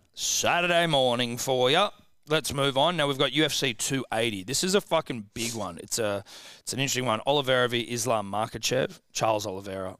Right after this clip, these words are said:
champion. Islam Makhachev, the challenger. But he is, like, basically Khabib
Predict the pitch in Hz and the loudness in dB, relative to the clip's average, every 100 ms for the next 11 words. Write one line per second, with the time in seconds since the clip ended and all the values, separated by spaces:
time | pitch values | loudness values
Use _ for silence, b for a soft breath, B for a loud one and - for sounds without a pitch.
0 | _ - 101 101 98 101 95 - 98 101 | _ -10 -8 -6 -6 -8 -10 -14 -8 -8
1 | 95 95 - 95 92 - - _ _ _ | -6 -10 -8 -10 -10 -12 -18 _ _ _
2 | _ _ _ - 90 82 - - 117 113 | _ _ _ -14 -12 -12 -6 -4 -2 -2
3 | 110 92 87 117 B B 104 101 92 107 | -4 -6 -8 -10 B B -4 -4 -2 -2
4 | 95 92 92 85 - - _ _ _ _ | -2 -2 -4 -4 -6 -16 _ _ _ _
5 | _ _ _ 104 107 - 98 82 - _ | _ _ _ -4 -2 -2 -6 -12 -16 _
6 | _ _ _ _ _ _ _ - 117 104 | _ _ _ _ _ _ _ -8 -4 -4
7 | 95 85 | -4 -8